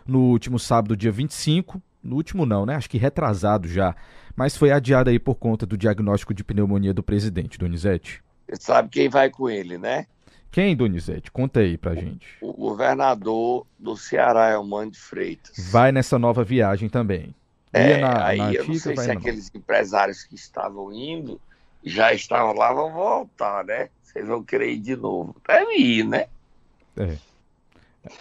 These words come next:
Speaker 2: Muita gente não, alguns não vão, outros vão, vão. Mas é o presidente querendo arranjar de recursos, é, para que a China invista no Brasil. Porque a situação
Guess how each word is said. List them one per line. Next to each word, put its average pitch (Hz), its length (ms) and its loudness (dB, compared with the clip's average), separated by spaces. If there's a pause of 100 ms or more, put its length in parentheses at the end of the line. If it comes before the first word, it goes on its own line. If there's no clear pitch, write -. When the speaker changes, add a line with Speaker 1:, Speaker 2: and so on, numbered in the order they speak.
(160)
Speaker 2:
Muita 170 300 8
gente 190 380 4
não, 233 300 -4
alguns 170 500 0
não 302 300 -6
vão, 123 360 -6
outros 160 520 -8
vão, 143 340 -2 (340)
vão. 113 560 0 (720)
Mas 110 200 4
é 139 60 10
o 151 60 4
presidente 170 500 -2
querendo 175 420 0
arranjar 165 480 0
de 160 240 -8
recursos, 165 1000 -4 (720)
é, - 200 0
para - 280 -2
que 156 120 -6
a 143 80 0
China 147 420 -6
invista 147 580 -4
no 175 140 -2
Brasil. 175 680 2 (1120)
Porque 131 400 2
a - 60 4
situação 160 720 2